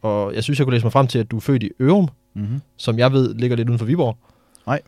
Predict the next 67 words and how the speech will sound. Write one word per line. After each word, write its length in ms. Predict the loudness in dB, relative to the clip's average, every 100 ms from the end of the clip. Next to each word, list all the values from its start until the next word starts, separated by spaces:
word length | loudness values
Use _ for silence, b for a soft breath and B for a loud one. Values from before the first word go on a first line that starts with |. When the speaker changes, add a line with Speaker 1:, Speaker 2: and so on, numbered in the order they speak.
| -16 _
Speaker 1:
Gør 60 | -2
det 40 |
ikke 120 | 0
det? 120 | -2 -2
Speaker 2:
Det 80 |
gør 100 | -4
det 80 | -4
ikke. 140 | -4 6
Speaker 1:
<laughs> 60 |
Så 220 | 6 10 10
er 160 | 10
det 60 | 6
Speaker 2:
Nej. 80 | 2
Speaker 1:
perfekt, 240 | 0 -2
jeg 80 | -2
fik 80 | -2
sagt 160 | -2 -2
det. 60 | -2
Speaker 2:
Det 60 |
er 40 | -2
noget, 140 | 0
der 60 | 0
hedder 140 | 0
Ørum 140 | -2 -4
Sønderlyng, 500 | -4 -4 -2 -2 -4
det 100 | -4
der 80 | -4
ligger 180 | -4
ved 80 | -4
Viborg. 420 | -4 -4 -4 -6
Det 80 | -6
her, 60 | -4
det 100 | -2
hedder 180 | -2 -2
Ørum 140 | -2
Djurs, 300 | -4 -6 -6
det 140 | -8 -10
ligger 180 | -8
ude 120 | -6 -6
på 80 | -6
Djursland. 380 | -6 -6 -10 -10
Speaker 1:
Ah, 260 | -4 -2 0
så 80 |
giver 120 | 2 2
det 20 |
Speaker 2:
Mellem 40 |
Speaker 1:
bedre 140 | 2 2 2
mening. 120 | 2
Speaker 2:
mellem 180 | 2 0
Randers 260 | 0 -2 -4
og 80 |
Grenaa. 240 | -6 -8 -10 -14 _ _ -4
Speaker 1:
Okay, 160 | -2
Speaker 2:
Ja. 60 | 0
Speaker 1:
det 100 | 0
er, 40 |
fordi 100 | 2
jeg 80 | 4
kommer 140 | 2 0
fra 80 |
Skive 260 | 0 0 0
af. 120 | -2 -6
Speaker 2:
Nå, 180 | -4
okay, 260 | 2 4 4
Speaker 1:
<laughs> 60 | 0
Så, 140 | 0
Speaker 2:
ja. 100 | 0